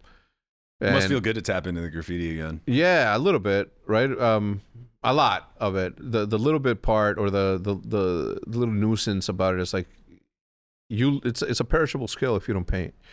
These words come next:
Speaker 2: And since paint is different than when I used to paint, like, it becomes, and I'm not a natural gifted artist like Mike and, and Juan, who are, like, fucking excellent graffiti writers. Uh, you know, it makes me, it makes me, uh, how do I say this?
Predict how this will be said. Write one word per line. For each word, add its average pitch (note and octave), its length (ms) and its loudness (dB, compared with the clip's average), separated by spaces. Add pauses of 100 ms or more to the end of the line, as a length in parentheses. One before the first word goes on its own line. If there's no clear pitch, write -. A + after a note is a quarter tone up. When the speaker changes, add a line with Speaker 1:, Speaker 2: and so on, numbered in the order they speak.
(380)
Speaker 2:
And G#2 160 0
since G#2+ 180 -2
paint D3+ 400 -2
is A2 120 0
different A#2 360 -2
than F2+ 140 -2
when F#2 100 0
I A#2 80 0
used A2 220 -2
to F2+ 80 -8
paint, E2+ 340 -4
like, F2 180 -4
it F#2+ 160 -6 (100)
becomes, G2+ 360 -4 (380)
and C3+ 100 0
I'm F3+ 80 0
not G3 140 4
a D3 40 0
natural D3+ 300 0
gifted A#2+ 300 0
artist B2 320 0
like G2+ 240 -2
Mike G#2 340 0
and, F#2+ 320 -2
and F2+ 220 -2
Juan, A2+ 420 0
who G2 360 0
are, E2+ 140 0
like, - 160 -8
fucking - 440 -6
excellent A#2 340 -2
graffiti C#3 240 -2
writers. C#3+ 400 -2 (460)
Uh, G2 460 2 (420)
you B2 80 2
know, F2+ 240 -2
it G2+ 100 -2
makes A2+ 240 -2
me, G#2 280 2
it G2+ 180 -4
makes G#2+ 220 -2
me, A2 160 0
uh, F2 680 -2 (1200)
how A2+ 80 0
do G2+ 60 4
I F2+ 60 0
say F2+ 180 -2
this? - 360 -6